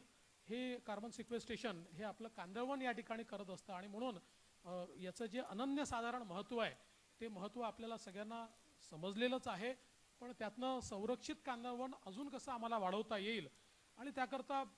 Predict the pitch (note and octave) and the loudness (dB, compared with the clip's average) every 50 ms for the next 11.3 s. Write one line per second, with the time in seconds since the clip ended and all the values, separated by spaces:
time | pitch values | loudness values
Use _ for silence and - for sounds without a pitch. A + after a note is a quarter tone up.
0 | - - - G#3 G3 G3 G3 F3+ F3 F#3+ G#3+ A#3 A#3+ A3+ - B3 A#3+ - - C4 | -20 -12 -6 -4 -2 -2 -2 -2 -2 0 0 0 0 0 -2 -4 -6 -4 -4 -6
1 | B3 G3 C4 B3+ - - - F3 E3+ F3+ G#3+ G#3 - B3+ - A3 G#3 G#3+ A3+ A3+ | -6 -6 -6 -10 -10 -12 -10 -8 -6 -6 -4 -4 -4 -2 0 2 2 4 4 4
2 | A#3 A3 A3+ F#3 D3 - - - - - - - - - - G3 F3+ F#3 F#3 - | 6 6 6 4 4 0 -8 -18 -20 -20 -20 -20 -16 -4 0 2 4 4 2 2
3 | - F3+ F3 - A3 A3 A3 A3+ A3+ G3 A#3+ A#3 G#3+ F3 - - A#3+ A#3 A#3 A#3 | 0 -4 -6 -4 -4 -4 -2 -2 -2 -4 -4 -6 -6 -6 -8 -8 -8 -6 -6 -8
4 | A3+ - - - E3+ F3+ G3+ G3 - A3 G#3 - A3+ G#3 - G#3+ G3 G#3 A3+ A#3+ | -10 -12 -12 -8 -6 -6 -6 -6 -8 -10 -6 -4 -4 -4 -4 -4 -4 -2 -2 -2
5 | A3 - - A#3+ B3 - - - - - - - - - - - A3 G3+ F#3+ - | -2 0 0 0 0 -2 -4 -10 -18 -20 -20 -20 -20 -20 -10 -8 -6 -6 -4 -4
6 | B3+ A3+ - - A3 G3+ G#3+ A#3 A#3 G3+ A#3 A#3 G3 A#3 B3+ A#3 F3+ F#3+ E3+ A3 | -6 -6 -6 -4 -2 -2 0 0 -2 -2 -4 -4 -4 -6 -6 -4 -2 2 4 4
7 | C4 B3 - - - - F3 - B3 A#3 - - - - A#3 A#3 A3 C4 C4 C4 | 4 4 2 -6 -14 -12 -8 -6 -6 -6 -6 -8 -8 -6 -6 -6 -6 -6 -8 -8
8 | C#4+ - - A3 G3+ A3+ C4 C4+ - D4+ D4 B3+ B3 A3 A3 A#3+ G#3+ G3 G#3 F#3 | -6 -4 -2 0 2 2 2 2 2 0 2 2 2 4 4 4 4 4 4 2
9 | - - - - - - - - - C#4+ C#4 - B3+ A3 A3+ C4+ C#4+ G#3 B3 B3 | -2 -4 -12 -20 -20 -20 -20 -18 -14 -14 -8 -4 -2 0 2 0 0 2 2 2
10 | B3 C4 C4+ C4 C4 C4+ C4+ C#4+ D4+ D4 - C4 A#3 A#3 A#3 C4 C4 B3+ B3+ B3 | 2 4 2 2 0 0 0 0 -2 -2 -2 -4 -2 -2 -2 -2 -2 -2 -2 0
11 | B3+ B3+ B3+ C4 C#4 C#4 | 0 2 4 6 6 6